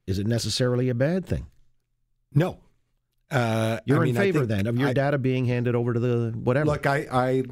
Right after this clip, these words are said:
Speaker 2: I, uh, signed up for, uh, Ancest-, Ancestry dot com and got, uh, got the report. Uh, delighted, uh,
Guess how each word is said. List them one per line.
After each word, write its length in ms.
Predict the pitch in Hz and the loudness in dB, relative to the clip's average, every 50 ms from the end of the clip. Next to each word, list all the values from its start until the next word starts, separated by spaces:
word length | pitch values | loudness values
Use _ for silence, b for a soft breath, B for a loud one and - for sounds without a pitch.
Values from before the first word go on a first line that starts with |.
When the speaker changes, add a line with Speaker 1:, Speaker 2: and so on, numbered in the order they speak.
| - - - | -10 -6 -2
Speaker 2:
I, 260 | 127 123 120 123 117 120 - - - 117 | 0 0 0 0 -4 -6 -12 -12 -8 -6
uh, 100 | 117 110 - | -6 -6 -8
signed 420 | 104 - - - 127 120 120 117 120 | -10 -6 -2 0 0 2 2 0 0
up 180 | 123 123 - | -2 -4 -8
for, 440 | - - 123 120 117 113 113 110 107 | -6 -2 0 0 0 2 0 0 -2
uh, 40 | 110 - - | -2 -2 0
Ancest-, 480 | 113 107 110 113 - - 120 110 - - - - - - | 0 2 2 2 0 -2 -2 -4 -4 -8 -14 -16 -10 -4
Ancestry 580 | - 110 107 107 - - 113 - - - 123 110 | -2 0 0 0 0 0 -2 -2 0 -2 -2 0
dot 320 | 98 107 101 104 - - | 0 0 -2 -2 -4 -4
com 420 | - - 110 104 104 110 110 110 110 | -2 0 0 0 0 0 0 0 0
and 160 | 101 95 92 | 0 0 0
got, 400 | - 104 101 104 104 - - - | 0 0 0 -2 -4 -4 -2 -2
uh, 360 | 117 101 98 98 98 98 95 95 - | 0 0 0 0 0 -2 -2 -4 -4
got 220 | - 110 107 107 - | -2 -2 -2 0 0
the 80 | - | 0
report. 600 | 107 104 98 - - - 110 123 135 131 135 - | 0 0 -2 -2 0 0 2 2 0 -2 -4 -2
Uh, 200 | - 101 95 95 | 0 0 2 0
delighted, 800 | 90 90 92 - 92 90 90 98 101 98 107 104 95 98 101 - | -2 -4 -2 -2 0 0 2 0 0 0 0 -2 -2 -4 -4 -2
uh, 640 | 104 98 95 92 92 92 92 92 92 92 92 92 92 | 0 0 0 0 0 0 0 0 0 0 0 -2 -2